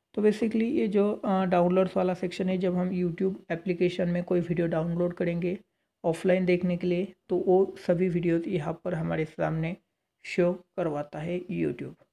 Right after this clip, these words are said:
ठीक है ना। YouTube यहाँ पर हमारे सभी वीडियोज़ जो हम ऑफलाइन, अ, वीडियो डाउनलोड करेंगे, वो यहाँ पर दिखाता है। एग्जांपल के तौर पर मैं यहाँ पर ऑफलाइन चला जाता हूँ, इंटरनेट कनेक्शन हमने यहाँ से कट कर दिया है। अब यहाँ पर मैं YouTube एप्लीकेशन को जब ओपन करता हूँ,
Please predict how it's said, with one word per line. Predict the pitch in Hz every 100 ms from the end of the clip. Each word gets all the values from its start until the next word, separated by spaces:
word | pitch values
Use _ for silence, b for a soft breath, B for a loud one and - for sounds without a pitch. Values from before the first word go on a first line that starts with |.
| _ _
ठीक | 175 208
है |
ना। | 196
YouTube | 180 175 170 190 185
यहाँ | 185 170
पर | 165 180
हमारे | 170 165 160 170
सभी | 170 180 175
वीडियोज़ | 180 175 175 175 B B B _
जो | 196
हम | 180 208
ऑफलाइन, | - 170 165 175 175 190 -
अ, | 180 170 170 170 - _ - _ _
वीडियो | 170 180 170
डाउनलोड | 165 165 170
करेंगे, | 170 165 165 185 254 _
वो | 175
यहाँ | 170 165
पर | 160 185
दिखाता | 180 151 160 -
है। | - _ _ _ _ -
एग्जांपल | 180 202 202 214
के | 202
तौर | 208 196
पर | 202
मैं | 196 202
यहाँ | 190
पर | 185 196
ऑफलाइन | 165 151 180 175
चला | 175 175
जाता | 175 180
हूँ, | 185
इंटरनेट | 180 165 165 165
कनेक्शन | 175 170 175
हमने | 175 165 170
यहाँ | 165
से | 165 175
कट | - 160
कर | - 170
दिया | 180 175
है। | 165 196 - _ _ _ -
अब | 196 202
यहाँ | 190 185
पर | 185 202
मैं | 208 196 208
YouTube | 180 180 170
एप्लीकेशन | 170 165 170 175
को | 175
जब | 170 170
ओपन | 170 - 170 175
करता | 175 175 175
हूँ, | 165 185